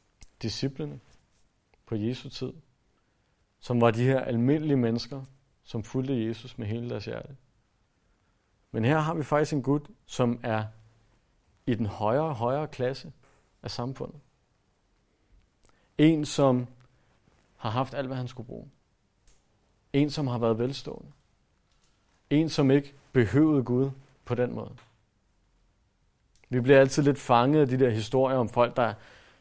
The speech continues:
tager stoffer og har levet i rendestenen, og så finder de Gud, og det er helt fantastisk, og der sker en skæmpe-, kæmpe forandring. Men jeg synes egentlig også, det her er fantastisk.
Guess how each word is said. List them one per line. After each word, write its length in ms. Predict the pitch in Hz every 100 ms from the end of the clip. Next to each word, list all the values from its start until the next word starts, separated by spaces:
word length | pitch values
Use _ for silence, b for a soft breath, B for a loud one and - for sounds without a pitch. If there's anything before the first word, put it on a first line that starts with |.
| -
tager 160 | -
stoffer 480 | 107 - 117 113 131
og 140 | 117 107
har 80 |
levet 280 | 113 123 135
i 40 | 131
rendestenen, 680 | 117 127 131 135 123 117
og 60 | 117
så 120 | 131
finder 280 | - 156 147
de 140 | 127
Gud, 240 | 123 143 151
og 100 | 131
det 80 | 127
er 40 |
helt 200 | 139 143
fantastisk, 600 | 139 - 131 131 147 -
og 120 | 123
der 60 | 120
sker 200 | - 151
en 80 | 139
skæmpe-, 440 | - 135 139 -
kæmpe 260 | - 143 151
forandring. 460 | 131 123 131 135 b b b b b b b _
Men 140 | 110
jeg 120 | 110 139
synes 240 | 190 151
egentlig 260 | 143 127 120
også, 220 | 143 -
det 100 | 170
her 160 | 180 185
er 60 |
fantastisk. 680 | - 113 - 104 - - -